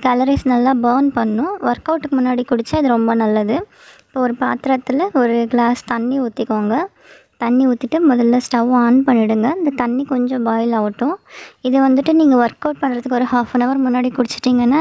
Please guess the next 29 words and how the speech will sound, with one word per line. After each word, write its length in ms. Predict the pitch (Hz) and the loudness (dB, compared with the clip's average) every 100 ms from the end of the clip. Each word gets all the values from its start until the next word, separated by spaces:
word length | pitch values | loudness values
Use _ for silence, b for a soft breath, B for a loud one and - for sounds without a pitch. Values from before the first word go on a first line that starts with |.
| 294 | 2
நல்ல 200 | 240 262 247 | 2 2 2
மெட்டபாலிசம் 680 | 226 254 262 262 233 240 220 | 0 0 0 0 0 0 2
இன்க்ரீஸ் 360 | 220 226 233 - | 0 0 -2 -2
பண்ணும். 280 | 214 208 302 - B B B B B 247 | 0 2 0 -4 B B B B B -10
இப்போ 220 | - 254 | -2 0
இதுல 220 | 240 247 240 | 2 2 2
கொஞ்சம் 280 | 233 226 233 | 0 0 -2
சீரகத்தூள் 580 | 269 254 254 240 277 254 | -2 0 0 0 2 2
ஆட் 140 | 220 - | 0 -2
பண்ணிக்கோங்க. 480 | 214 208 208 202 208 233 - b b b _ _ _ _ _ _ _ - | -2 0 0 0 0 0 -4 b b b _ _ _ _ _ _ _ -8
அப்புறம் 240 | 262 277 277 | -4 0 0
இந்த 120 | 254 247 | 2 2
லெமன் 320 | 240 262 285 240 | 2 2 0 0
ஜூஸ் 240 | 262 277 247 | -2 0 -2
எடுத்து 260 | 233 254 | -2 -2
முடிச்சு 300 | 240 233 226 254 | -2 -4 -4 -2
அந்த 120 | 233 226 | 0 0
லெமன் 280 | 226 240 240 | 0 -2 -2
சக்கையை 320 | 254 - 240 269 | -6 -4 -6 -4
குட்டி 160 | 240 - | -6 -4
குட்டி 180 | 247 247 233 | -4 -4 -4
பீஸா 220 | 233 254 247 | -2 -2 -4
கட் 140 | 233 - | -6 -4
பண்ணி 180 | 240 220 | -4 -2
போட்டுக்கோங்க. 480 | 220 - 240 214 220 339 - B B B B | -8 -8 -4 -2 -2 -2 -6 B B B B
அதை 100 | 233 240 | -4 0
நம்ம 140 | 240 233 240 | 0 2 2
வேஸ்ட் 280 | 254 214 254 | 0 0 0
பண்ணக்கூடாது. 580 | 240 226 233 226 220 | 0 0 -2 -2 0